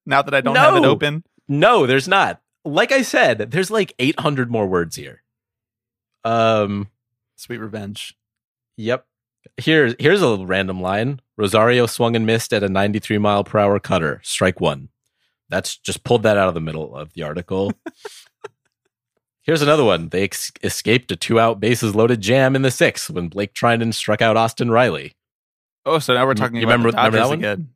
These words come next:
Speaker 1: We're
Speaker 2: Yeah, we're
Speaker 1: just
Speaker 2: do-, oh,
Speaker 1: back
Speaker 2: we're,
Speaker 1: to the
Speaker 2: we, we're
Speaker 1: Dodgers.
Speaker 2: bouncing back and forth. Yeah,
Speaker 1: Okay,
Speaker 2: yeah, yeah.
Speaker 1: yeah, yeah, yeah. This is like a Christopher Nolan movie. Time. It's
Speaker 2: Mm-hmm.
Speaker 1: not a, it's not a straight line.
Speaker 2: No, that's, that's really it for this article. Aside from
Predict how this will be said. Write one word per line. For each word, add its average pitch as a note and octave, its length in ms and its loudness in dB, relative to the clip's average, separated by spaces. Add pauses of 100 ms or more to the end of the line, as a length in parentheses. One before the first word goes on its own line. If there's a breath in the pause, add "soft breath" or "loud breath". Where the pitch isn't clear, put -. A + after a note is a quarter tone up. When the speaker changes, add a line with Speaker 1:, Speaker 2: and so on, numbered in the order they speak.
Speaker 1:
We're B2 140 -6
Speaker 2:
Yeah, C3+ 220 4
we're A#2+ 100 0
Speaker 1:
just B2+ 160 2
Speaker 2:
do-, D3 40 2
oh, D3+ 60 4
Speaker 1:
back D3+ 80 4
Speaker 2:
we're, D3+ 80 2
Speaker 1:
to F3 80 -4
the E3 40 -4
Speaker 2:
we, D3 100 2
we're F3 60 0
Speaker 1:
Dodgers. D#3+ 180 2
Speaker 2:
bouncing C3+ 320 0
back F2+ 240 -2
and E2+ 100 -14
forth. - 240 -14
Yeah, F#2 140 -6
Speaker 1:
Okay, D#2 260 -10
Speaker 2:
yeah, - 60 -16
yeah. D#2 40 -14
Speaker 1:
yeah, D2+ 200 -14
yeah, - 140 -18
yeah. - 100 -20
This B2+ 120 -20
is B2 120 -14
like B2 100 -6
a B2 80 -12
Christopher A2+ 400 -8
Nolan G2+ 340 -8
movie. - 300 -10
Time. - 400 -10 (100)
It's G#2+ 120 -10
Speaker 2:
Mm-hmm. A2 60 -6
Speaker 1:
not G2 220 -4
a, C3+ 160 -10 (340)
it's - 180 -20
not B3 80 -4
a - 40 -4
straight G2+ 260 -6
line. B2+ 260 -4 (600)
Speaker 2:
No, A#2 220 0
that's, A#2+ 380 -2
that's D3+ 240 -2
really E3 340 2
it G#2+ 300 -2
for - 120 -4
this G#2 160 0
article. F2 380 -4
Aside C3+ 360 2
from A2+ 340 -4